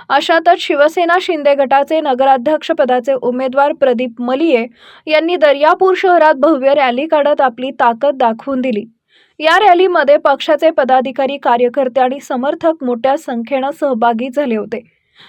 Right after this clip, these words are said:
रॅली दर्यापूर शहरातील प्रमुख मार्गावरून काढण्यात आली. या दरम्यान उमेदवार प्रदीप मलिये यांनी घरोघरी जाऊन नागरिकांच्या भेटीगाठी घेत त्यांच्या समस्या जाणून घेतल्या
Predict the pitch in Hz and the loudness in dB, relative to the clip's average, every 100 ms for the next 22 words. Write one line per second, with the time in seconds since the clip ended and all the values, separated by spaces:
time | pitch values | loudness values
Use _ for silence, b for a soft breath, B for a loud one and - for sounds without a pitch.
0 | b 285 294 311 330 285 285 302 339 370 | b -2 0 0 0 0 2 0 2 2
1 | 381 392 359 311 302 311 294 277 302 320 | 2 2 2 2 0 -6 -2 0 -2 -2
2 | 262 247 269 302 311 311 311 247 247 277 | 0 2 2 0 0 -2 -2 -2 -4 -4
3 | 254 254 370 b b - 285 302 370 359 | -4 -6 -10 b b -6 0 2 2 2
4 | 359 381 294 294 302 311 339 294 262 285 | 2 0 0 0 2 2 2 0 0 -2
5 | 269 254 277 311 339 285 277 262 262 262 | -6 -4 0 0 2 -2 -4 -6 -2 2
6 | 285 339 339 339 320 339 311 262 262 294 | 2 0 -2 -2 -2 0 0 0 -2 -2
7 | 294 302 311 294 240 254 254 247 277 247 | -4 -2 -2 0 -2 -2 -2 -4 -4 -2
8 | 214 226 b b b - 302 330 359 311 | -2 -4 b b b -4 0 0 0 -2
9 | 277 302 359 359 320 285 285 294 269 226 | -4 0 0 2 0 -2 -4 -4 -2 -4